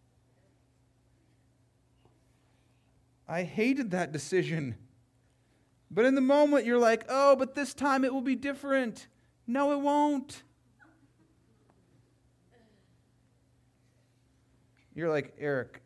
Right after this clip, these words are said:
come on, we're talking about something serious." I know. Amnon knew what he was about to do was despicable and despisable in front of God, and he did it anyways, and as soon as he did it,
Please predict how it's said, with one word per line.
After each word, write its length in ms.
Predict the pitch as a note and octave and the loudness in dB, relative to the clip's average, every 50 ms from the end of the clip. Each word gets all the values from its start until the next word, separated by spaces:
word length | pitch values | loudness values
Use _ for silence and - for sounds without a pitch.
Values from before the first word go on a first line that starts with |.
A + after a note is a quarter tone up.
| _ - | _ -14
come 180 | - C#3 C#3 | -10 -8 -6
on, 320 | C3+ C#3 B2 A2 G2+ G2+ G2+ | -6 -4 -6 -6 -8 -10 -10
we're 140 | A2+ A2+ | -10 -10
talking 400 | A2 - C#3+ C#3 C#3 C3 C3 A#2 | -8 -6 -6 -6 -6 -6 -8 -8
about 260 | A2+ A2+ A2 G#2 G#2 - | -8 -8 -8 -10 -10 -12
something 360 | - A#2 A2 - A2+ G#2+ G2+ | -12 -12 -12 -12 -12 -14 -14
serious." 520 | - - G#2+ G#2 G2 F#2+ F#2+ F2+ - - - | -14 -14 -14 -12 -12 -12 -12 -14 -16 -18 -20
I 260 | - G#3 A3+ A#2+ A2+ | -16 -14 -12 -10 -8
know. 480 | D3 B2 B2+ C#3 D#3+ F3+ F3+ C3 F3+ - - _ _ _ _ _ _ _ _ _ _ _ _ _ _ _ _ _ _ _ _ _ _ _ _ _ _ _ _ _ _ _ _ _ _ _ _ _ _ - | -8 -8 -8 -8 -8 -10 -10 -10 -12 -12 -16 _ _ _ _ _ _ _ _ _ _ _ _ _ _ _ _ _ _ _ _ _ _ _ _ _ _ _ _ _ _ _ _ _ _ _ _ _ _ -6
Amnon 680 | - F#3+ A#3 C4+ D4+ D#4 D4+ D4 C#4+ C4+ B3 A#3 G#3 G#3 | -2 2 2 4 4 4 4 6 6 6 6 6 4 4
knew 300 | G#3+ B3+ C#4+ D4 D4 C#4+ | 4 4 4 4 4 4
what 180 | C4 A#3+ G#3 E3+ | 4 4 2 2
he 140 | - A3+ A#3 | 2 -2 0
was 140 | A#3 G#3+ G#3+ | 0 2 2
about 480 | F#3 D3+ - G#3+ G#3 A#3+ B3+ B3+ B3+ | 2 2 2 2 4 4 4 2 2
to 120 | - A#3+ A3 | 0 -4 -4
do 580 | D3+ C#3 F#3 A3+ B3+ C4 C4 B3+ A#3+ A3+ A3+ - - - _ - | -2 -2 0 2 2 2 2 2 -2 -4 -6 -10 -18 -20 _ -6
was 260 | - F3+ G#3 F#3+ D#3 | 0 2 2 2 0
despicable 1080 | C#3 C3 C3+ G3 G3+ - - - - - - - C4+ C#4+ C#4 C#4+ D4 A3 A#3 A#3 A3+ A3+ | -4 -4 0 0 0 0 -2 -6 -8 -8 -6 -4 -4 -4 -4 -4 -4 -2 0 2 2 2
and 180 | F3 F3+ E3+ D#3+ | 0 -2 -4 -2
despisable 920 | E3 D#3+ - - - - G#3 G#3+ A3+ A#3 B3+ B3 B3+ A3 G#3+ A3+ A3 A3 | -4 -4 -6 -6 -8 -4 -2 0 0 0 0 0 -2 2 4 4 4 4
in 160 | - F3 E3 D3 | 2 -2 -6 -6
front 460 | - - - G#3 G#3+ A3+ A3+ A3+ - | -8 -8 -4 -2 0 0 -2 -2 -4
of 280 | - E3+ D#3 D3 C#3 B2 | -2 -2 -2 -2 -2 -2
God, 440 | F#3 G3 G#3 A3 A3+ A3+ A3 A3 D#3 | 0 0 2 4 2 2 2 2 0
and 160 | D#3+ D#3 D3 | -4 -6 -6
he 120 | E3+ E3 | -6 -8
did 260 | C#3+ C3 F3+ A3+ B3 | -8 -6 -6 -4 -4
it 120 | C4+ B3+ - - | -4 -4 -6 -6
anyways, 640 | F#3 F#3+ G3+ G3+ G3 G3 G3 F#3+ F#3+ F#3 F3+ F3+ | -6 -6 -4 -4 -4 -2 -2 -2 -2 -2 -4 -4
and 140 | - D#3 D3 | -6 -8 -8
as 80 | C3+ | -8
soon 340 | - - - - A#3 A#3+ A#3+ | -8 -10 -10 -6 -4 -4 -2
as 140 | A#3+ A3+ A3+ | -4 -4 -6
he 120 | A3+ G#3+ | -6 -10
did 220 | F3 D3 F3 F#3 F#3 | -6 -4 -2 -2 0
it, 240 | F#3 F#3 F3+ - | -2 -2 -4 -8